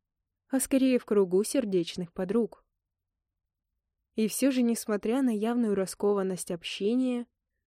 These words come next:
Рия чувствовала себя не в своей тарелке. Возможно, многолетняя привычка лебезеть перед тем, кто старше и статуснее тебя, въелась до самого мозга костей.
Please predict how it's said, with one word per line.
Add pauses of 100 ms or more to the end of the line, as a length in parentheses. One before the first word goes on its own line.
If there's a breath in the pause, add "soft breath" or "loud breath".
(120)
Рия
чувствовала
себя
не
в
своей
тарелке. (1600)
Возможно,
многолетняя
привычка
лебезеть
перед
тем,
кто
старше
и
статуснее
тебя, (420)
въелась
до
самого
мозга
костей.